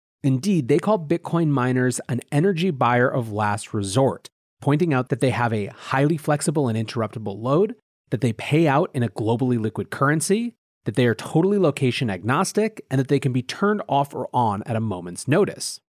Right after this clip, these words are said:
Combining miners with renewables and storage projects, this paper argues that it could, quote, improve the returns for project investors and developers,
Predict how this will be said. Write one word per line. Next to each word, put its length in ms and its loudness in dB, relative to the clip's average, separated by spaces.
Combining 540 4
miners 360 2
with 200 0
renewables 580 2
and 140 -4
storage 420 -2
projects, 640 0
this 240 -2
paper 400 0
argues 380 0
that 120 0
it 140 -6
could, 260 -2
quote, 340 0
improve 380 0
the 80 -6
returns 480 0
for 120 -4
project 440 0
investors 480 0
and 260 -8
developers, 600 -2